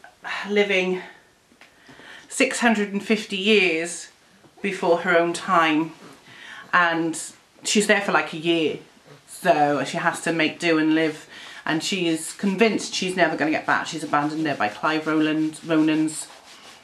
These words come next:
uh, um, friends and associates.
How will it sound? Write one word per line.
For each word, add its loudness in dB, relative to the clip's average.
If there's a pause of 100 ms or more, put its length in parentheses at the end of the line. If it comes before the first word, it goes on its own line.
(800)
uh, 0
um, -2 (320)
friends 0 (580)
and -6
associates. -4